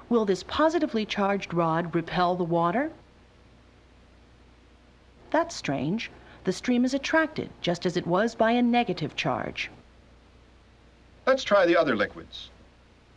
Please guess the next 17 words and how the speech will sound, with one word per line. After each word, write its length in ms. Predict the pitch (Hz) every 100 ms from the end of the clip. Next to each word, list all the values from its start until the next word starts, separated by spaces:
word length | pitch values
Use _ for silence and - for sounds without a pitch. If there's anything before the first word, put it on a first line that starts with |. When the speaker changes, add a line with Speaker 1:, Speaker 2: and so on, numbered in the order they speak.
| _ _ - - -
Speaker 2:
The 140 | 202
acetone 500 | 135 135 135 180 196
is 80 | 202
also 380 | 220 247 - 135
attracted, 500 | - 117 98 - - - - - - -
just 220 | 120 113
as 120 | 165
it 160 | 240 131
was 220 | 123 110
by 180 | 117 117
the 100 | 117
negative 340 | 123 113 107
rod. 300 | 104 90 80 - - - - - - - - - - - - - - - - - - - - - - - - - - - - - - - -
Here 180 | 135 185
is 120 | -
carbon 320 | 147 143 156
disulfide. 680 | 180 175 196 170 113 82